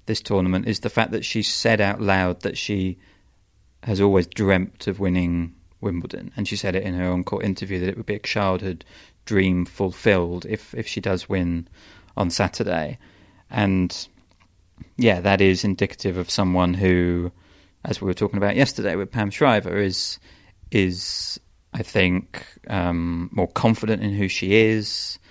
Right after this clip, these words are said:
um, no long-, well, not afraid of falling short. I think she might not have said that before because she was perhaps worried that she might fall, fall short. I think she, she's not worried about that anymore. She's so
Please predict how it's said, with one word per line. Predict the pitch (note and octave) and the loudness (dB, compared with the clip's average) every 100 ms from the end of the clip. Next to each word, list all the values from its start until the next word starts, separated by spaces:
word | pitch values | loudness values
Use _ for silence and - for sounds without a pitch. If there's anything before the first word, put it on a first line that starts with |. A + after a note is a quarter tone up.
| - - _ - | -20 -20 _ -8
um, | G2+ F2 E2+ E2 E2 E2 F2+ F2+ _ _ _ _ _ _ - - - _ _ - | -4 -2 -2 -2 -4 -6 -8 -14 _ _ _ _ _ _ -20 -20 -20 _ _ -2
no | G#2+ G2 | 2 4
long-, | G2 G2 G2+ - - - | 4 2 0 -4 -12 -2
well, | C3+ F#2+ - - - | 0 0 -4 -8 2
not | C3 B2+ | 4 4
afraid | A#2+ - A#2+ B2 B2+ | 2 0 4 4 4
of | - | 0
falling | B2+ A#2 A2 | 0 0 0
short. | G#2 - G#2 A2 C#3 - A#2+ | -2 0 2 2 0 -8 -8
I | A2+ | -4
think | A2+ - | -4 -2
she | A2 | -2
might | G#2+ A2+ | -2 0
not | G#2 | 0
have | F#2+ | -2
said | - G#2+ G#2 | 0 0 0
that | G#2 - - | -4 -8 -8
before | G#2+ - G#2+ G#2 | -8 0 2 4
because | G#2+ - G2 F#2 - - - - - - - | 0 0 0 0 -4 -12 -16 -20 -20 -20 -18
she | - A2 | -4 -4
was | G#2 | -2
perhaps | G#2+ - A#2+ | -4 -6 -6
worried | G#2 G2 F#2+ F#2 | 2 4 4 4
that | G#2 - - _ _ | 2 -2 -6 _ _
she | - G#2 | -6 0
might | F#2+ A2 | 2 0
fall, | - A#2 - | -2 -4 -4
fall | - G#2+ G#2 | -4 -2 0
short. | - A2 C3 - | 2 4 4 0
I | A2 | -6
think | G2 F2+ - - | -8 -8 -14 -16
she, | - F2+ | -14 -14
she's | - G2+ - | -12 -10 -6
not | G2 - | -6 2
worried | A2+ A2+ | 4 6
about | A#2 A#2+ A2+ | 4 2 0
that | A2+ | -2
anymore. | A#2+ A#2 A#2 A#2+ | 0 0 0 0
She's | B2 - - | -2 -6 -4
so | G#2 F#2+ | 0 0